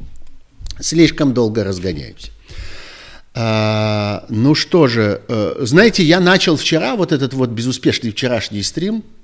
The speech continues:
с таких самых общих размышлений и рассуждений о том, почему я написал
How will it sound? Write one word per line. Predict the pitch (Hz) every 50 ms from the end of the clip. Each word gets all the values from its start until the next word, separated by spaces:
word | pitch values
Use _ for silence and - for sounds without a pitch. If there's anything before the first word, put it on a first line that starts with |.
| - - - - - - - - - - - -
с | - -
таких | - 120 - 139 110
самых | - 139 120 120 113 -
общих | 131 110 - - 104 -
размышлений | 117 117 104 110 113 110 - - 135 143 160 156 123 107 104 - - - - - - - - - -
и | -
рассуждений | 107 113 110 - - 139 127 123 131 131 117 123 120
о | 120
том, | 117 - 196 196 196
почему | - - 135 - - 123 123 135 147
я | 147 131 123 123
написал | 123 123 117 - 107 95 - - 113 113 120 123 123 123